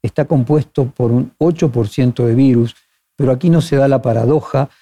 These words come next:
aunque el virus mata a un gran número de anfitriones, también es cierto que en nuestro caso, como especie, ayudan a mantener nuestro microbioma en equilibrio ecológico".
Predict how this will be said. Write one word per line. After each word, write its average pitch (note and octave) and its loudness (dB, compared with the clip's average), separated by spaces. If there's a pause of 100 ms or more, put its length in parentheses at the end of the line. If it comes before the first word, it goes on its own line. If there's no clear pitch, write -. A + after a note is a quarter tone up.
(200)
aunque B2+ 0
el A#2 2
virus C3 2
mata C#3 0
a - 0
un A2+ 0
gran B2 0
número B2 2
de A2+ -2
anfitriones, C#3 0 (240)
también D3+ 2
es D#3+ 2
cierto D#3+ -2
que C3+ 0
en A#2+ 0
nuestro C3+ -2
caso, C#3+ -4
como A#2 -2
especie, C#3+ -2 (200)
ayudan D3+ 2
a C3+ 0
mantener B2+ 0 (300)
nuestro C3+ 0
microbioma C#3+ 2
en B2 2
equilibrio A#2+ 0
ecológico". A2+ -4